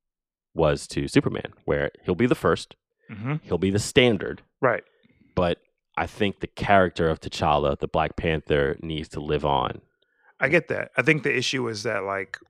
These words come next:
Speaker 2: with Christopher Reeve, like, he kind of, like, went through his whole franchise as Superman.
Speaker 1: Mm-hmm.
Speaker 2: He had, like, four or five movies. You know what I'm saying? So
Speaker 1: Yeah.
Speaker 2: it's like,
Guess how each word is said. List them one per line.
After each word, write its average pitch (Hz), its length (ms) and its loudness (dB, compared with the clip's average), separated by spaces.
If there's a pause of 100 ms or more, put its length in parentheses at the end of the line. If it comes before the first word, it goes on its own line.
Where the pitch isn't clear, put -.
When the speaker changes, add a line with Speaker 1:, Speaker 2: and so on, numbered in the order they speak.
(120)
Speaker 2:
with 123 140 -4
Christopher 143 380 2
Reeve, 117 380 -2
like, 98 200 -6
he 123 400 -6 (300)
kind 120 200 -2
of, 101 80 -10
like, 101 160 -8 (400)
went 120 140 -6
through 117 80 -4
his 104 60 -8
whole 104 140 -4
franchise 98 640 -6
as 98 220 -8
Superman. 95 500 -10
Speaker 1:
Mm-hmm. 82 200 -8 (200)
Speaker 2:
He 131 80 0
had, 135 120 4
like, 123 280 -2
four 123 140 0
or 110 40 0
five - 240 -4
movies. - 500 -16
You - 80 -12
know 117 80 -4
what 120 140 -8
I'm 123 260 -4
saying? - 20 -
So 104 140 -2
Speaker 1:
Yeah. 117 40 2
Speaker 2:
it's 110 140 -6
like, 120 320 0